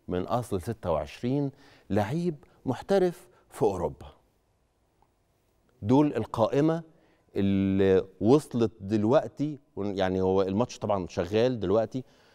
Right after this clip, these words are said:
ما بين كان فيردي وما بين البافانا، آه، جنوب أفريقيا. وكاب فيردي عاملة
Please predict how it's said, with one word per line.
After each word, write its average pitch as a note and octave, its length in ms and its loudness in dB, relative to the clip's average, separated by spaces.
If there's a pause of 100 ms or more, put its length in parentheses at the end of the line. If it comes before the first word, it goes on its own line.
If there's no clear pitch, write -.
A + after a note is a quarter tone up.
(1000)
ما G2+ 80 2
بين A#2 160 4
كان A2+ 200 -2
فيردي A2 480 -2
وما F#2+ 300 0
بين G#2+ 400 0 (140)
البافانا، A#2+ 680 0 (220)
آه، E2+ 720 0
جنوب A2+ 260 2
أفريقيا. C#3+ 520 0 (760)
وكاب B2+ 1160 0
فيردي B2+ 300 4
عاملة C#3+ 580 0